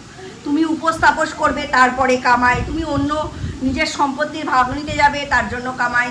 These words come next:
তোমার হঠাৎ করে একদিন কোনো কারণ ছাড়াই কাজ হবে না, কামাই, তারপর এসে টুক করে এসে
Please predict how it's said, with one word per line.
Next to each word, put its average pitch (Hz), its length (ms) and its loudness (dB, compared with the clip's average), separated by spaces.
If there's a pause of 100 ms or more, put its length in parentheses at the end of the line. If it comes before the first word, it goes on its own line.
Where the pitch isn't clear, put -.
তোমার 302 260 0
হঠাৎ 294 280 0 (100)
করে 320 120 0
একদিন 311 380 0
কোনো 294 140 -2
কারণ 339 260 2 (120)
ছাড়াই 302 300 0
কাজ 277 220 4
হবে 285 180 -2
না, 285 240 2 (480)
কামাই, 247 300 2 (340)
তারপর 294 240 6
এসে 330 160 0 (100)
টুক 415 160 -6
করে 370 220 2
এসে 381 120 -4